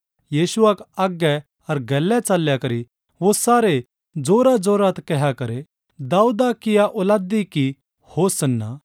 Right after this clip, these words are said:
धन्य है वो जो प्रभुआ के नावात आवता है, आसमान नाम होसन्ना।" और जिद यीशु यरूशलेम शहरा में गया, तो पूरे शहरा में हल्ला मची गया, और लोग कहने लगी गए,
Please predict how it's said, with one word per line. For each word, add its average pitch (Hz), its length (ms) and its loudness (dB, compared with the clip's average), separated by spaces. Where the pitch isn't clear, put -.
धन्य 226 400 4
है 131 260 -2
वो 240 260 0
जो 196 200 2
प्रभुआ 170 480 -2
के 208 160 -4
नावात 156 460 -2
आवता 147 400 -2
है, 113 240 -8
आसमान 185 480 2
नाम 131 320 -2
होसन्ना।" 127 600 -2
और 180 80 2
जिद 220 280 0
यीशु 175 580 2
यरूशलेम 240 560 2
शहरा 202 400 0
में 160 140 -2
गया, 135 340 -2
तो 233 100 2
पूरे 262 420 0
शहरा 208 400 2
में 131 100 -2
हल्ला 202 300 2
मची 143 340 -2
गया, 117 340 -8
और 151 120 0
लोग 180 420 4
कहने 190 320 2
लगी 135 380 0
गए, 123 240 -6